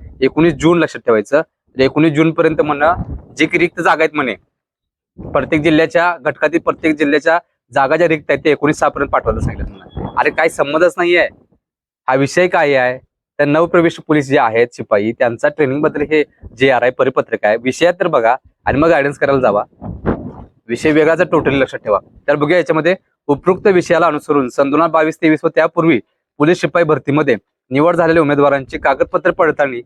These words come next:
व वैद्यकीय तपासणी संपन्न होऊन नियुक्ती देण्यात आलेल्या उमेदवारांना दिनांक वीस सहा दोन हजार पंचवीस रोजी पासून विविध पोलीस प्रशिक्षण केंद्रात मूलभूत प्रशिक्षणासाठी पाठवण्यात अपेक्षित आहे म्हणून त्यांनी सांगितलंय. म्हणजे वीस सहाला त्यांचं ट्रेनिंग अपेक्षित आहे, लक्षात ठेवायचं,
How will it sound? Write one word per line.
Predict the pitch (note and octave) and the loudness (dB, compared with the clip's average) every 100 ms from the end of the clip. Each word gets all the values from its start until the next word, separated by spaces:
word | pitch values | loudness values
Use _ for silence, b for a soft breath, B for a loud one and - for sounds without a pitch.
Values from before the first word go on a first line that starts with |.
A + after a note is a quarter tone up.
| _ _ | _ _
व | B2+ | 0
वैद्यकीय | C3+ D3 D#3+ E3+ F#3+ | 2 2 0 0 0
तपासणी | E3+ D3+ - C#3+ | 0 -2 -4 -6
संपन्न | - C3 E3+ F3 | -4 -4 0 2
होऊन | C3+ B2 A#2+ _ _ _ | 0 -2 -6 _ _ _
नियुक्ती | B2 D3 F3 _ F#3+ G3 E3+ _ _ _ B2+ | 0 0 0 _ -2 0 -2 _ _ _ -4
देण्यात | C#3 C#3+ - | 0 0 0
आलेल्या | C#3 C3+ D#3+ | 0 0 2
उमेदवारांना | D#3+ C#3 C#3+ C#3 C#3 C#3 - _ _ _ - | 2 2 2 2 0 -4 -8 _ _ _ -4
दिनांक | C#3 D#3 C#3+ | -2 0 -2
वीस | C3+ F3 - | 0 0 0
सहा | E3+ | -2
दोन | D#3 | 0
हजार | D#3+ | 0
पंचवीस | - C#3 E3 F3 | 0 -2 -4 -2
रोजी | D#3+ A#2+ A#2+ - _ _ _ _ _ | -2 0 -4 -6 _ _ _ _ _
पासून | E3+ E3+ D3+ | -2 0 -2
विविध | C#3 C#3 D3 D3+ | 0 0 0 0
पोलीस | F#3 D#3 D#3 | -2 0 0
प्रशिक्षण | D3+ D#3 D3 D#3 D#3 | 0 -4 -4 -4 -2
केंद्रात | D3 B2+ C#3+ | -2 0 -2
मूलभूत | C#3 C3 F3 - | -2 -2 -2 -2
प्रशिक्षणासाठी | D#3+ D3+ C#3+ - - | -4 -4 -8 -8 -6
पाठवण्यात | D3+ B2+ B2 D3 - _ _ _ | -2 -2 -2 -8 -8 _ _ _
अपेक्षित | - - C3 D#3+ | -8 -6 -4 -2
आहे | D3 B2+ | 0 0
म्हणून | B2+ C#3+ | -2 -2
त्यांनी | C3 | -2
सांगितलंय. | C3 A2+ G2+ G2 | -2 -6 -4 -6
म्हणजे | - _ _ - C3+ | -6 _ _ -6 -2
वीस | C#3 F#3 - | 0 0 0
सहाला | F3 D3+ E3 - | 0 0 -2 -6
त्यांचं | - - C#3 | -8 -4 -2
ट्रेनिंग | D#3+ D#3 E3 F3 | 0 0 0 0
अपेक्षित | D3+ - C3+ | -4 -4 -2
आहे, | |
लक्षात | B2 - | -2 -2
ठेवायचं, | G2 F2+ - _ _ _ | -8 -10 -10 _ _ _